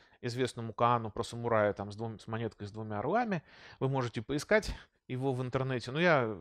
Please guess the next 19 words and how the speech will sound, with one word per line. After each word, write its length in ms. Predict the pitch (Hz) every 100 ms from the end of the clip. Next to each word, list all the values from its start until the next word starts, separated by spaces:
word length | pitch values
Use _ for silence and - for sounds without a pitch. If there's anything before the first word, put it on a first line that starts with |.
| -
приведу 300 | 117 127 127
другую 320 | 123 143 165
иллюстрацию, 500 | 131 - 120 - 107
которую 340 | 113 - 123
независимо 540 | 123 117 123 127 113 110
придумал 480 | - 113 135 127 110
еще 220 | - 110
до 80 | 107
этого. 480 | 101 87 82 107 - - - -
Она, 240 | 113 123
мне 160 | 131 113
кажется, 420 | 123 113 104 104
чуть-чуть 500 | 113 110 120 107 - - - -
ближе 640 | 120 127 151 139 123 113 101 _ _
к 260 | - 120 113 _
нашей 300 | 120 120 -
аудитории. 560 | 110 113 110 101 90 - _ - - - - _ _ -
Итак, 320 | 190 185 127 - - - - - -
э, 680 | 120 117 107 107 104 98